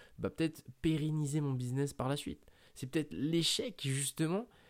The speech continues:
qui va me permettre d'aller plus haut. Et c'est sûrement ça d'ailleurs. Parce que moi, je pense toujours que quand t'atteins un plus bas, c'est pour rebondir plus haut. Mais il faut avoir cette faculté, euh, d'acceptation d'échec. Voilà, c'est, c'est vraiment ça. C'est cette capacité de savoir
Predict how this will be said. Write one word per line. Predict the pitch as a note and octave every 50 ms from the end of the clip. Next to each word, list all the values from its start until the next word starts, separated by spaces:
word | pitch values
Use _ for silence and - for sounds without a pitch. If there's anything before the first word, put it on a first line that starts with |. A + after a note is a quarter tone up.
| - -
qui | - - D3
va | D3 D#3+ D#3
me | D#3 D3
permettre | - D3 D3+ D#3+ F3 F#3 D#3
d'aller | D3 C#3 C#3+ D#3
plus | C#3+ - - - E3
haut. | G#3 B3+ A#3 D#3+ - - - - - - - - _ - -
Et | -
c'est | A#2 A#2+
sûrement | A#2 - - B2+ A#2+ B2 B2
ça | A#2+ - A#2
d'ailleurs. | G#2+ G2+ F2+ F2+ - - - -
Parce | - - -
que | -
moi, | A2+ A#2+ C3
je | C3 -
pense | - A#2 A2 -
toujours | - A#2+ A2+ A#2 A#2
que | - A2+
quand | F#2+ - A2+ G2+
t'atteins | G#2 G2+ - - - C3+ C3
un | B2
plus | A2+ - - A#2
bas, | G#2 A2 A2 A#2 C3 - - - - - -
c'est | - - -
pour | - - A2 G2 F#2+
rebondir | G#2 A2 G#2 F#2+ G#2+ G2+ G2 G#2+ G#2
plus | - - - G2+
haut. | G2+ A2+ C3 - - - - - - -
Mais | F#2 G2+
il | G#2
faut | G#2 - -
avoir | A2 G#2+ A#2 A2+
cette | - - G2 -
faculté, | - - - - A#2 B2 - - B2 A2+ - - - B2 B2+ B2+ - - - - - - - - -
euh, | G#2 G2 F#2+
d'acceptation | F#2+ G2 A#2 A#2+ - - - B2+ - - A2 A2 - - A#2 A2
d'échec. | G#2 G2+ F#2+ - F2 F2 - - - _ _ _ _ -
Voilà, | G2+ G2 F2+ F2+
c'est, | - - G2+
c'est | F#2 - A2+
vraiment | G#2+ G#2 G#2+ G#2
ça. | G#2+ - G2+ F#2
C'est | - - F2
cette | - - F#2+ F2 - - _
capacité | - C#3 C#3 - - A#2+ A#2 - - G#2+ - - G#2+ A2 B2 - - - - - - - - - - - - -
de | G#2 A2 G2
savoir | - - - - C3 A#2 G#2+ G2 - G#2+ G#2 A2 A2 B2+ - - - -